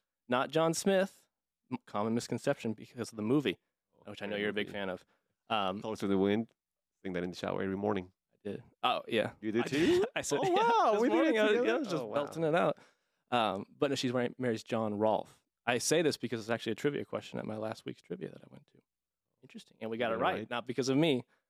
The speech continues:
Speaker 1: but because of my fiance, who likes that <laughs> movie a lot. Um, and George Washington issued the first veto in American history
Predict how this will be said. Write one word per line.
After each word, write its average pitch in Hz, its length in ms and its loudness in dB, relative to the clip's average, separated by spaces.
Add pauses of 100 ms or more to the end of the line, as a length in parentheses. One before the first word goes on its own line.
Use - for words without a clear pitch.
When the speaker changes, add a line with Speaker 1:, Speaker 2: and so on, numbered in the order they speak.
Speaker 1:
but 98 120 -10
because 107 360 -4
of 101 160 -4
my 101 180 0
fiance, 110 360 -6
who 104 100 -8
likes 101 260 -6
that - 160 -10
<laughs> - 40 -20
movie 127 260 -6
a - 40 -6
lot. - 280 -16 (580)
Um, 104 460 0 (400)
and 117 140 0
George 120 360 4
Washington 127 720 0
issued 120 340 -2
the - 80 -20 (140)
first - 380 -8 (180)
veto 113 520 -4 (100)
in 113 120 -20 (140)
American 117 320 -6
history 110 480 -8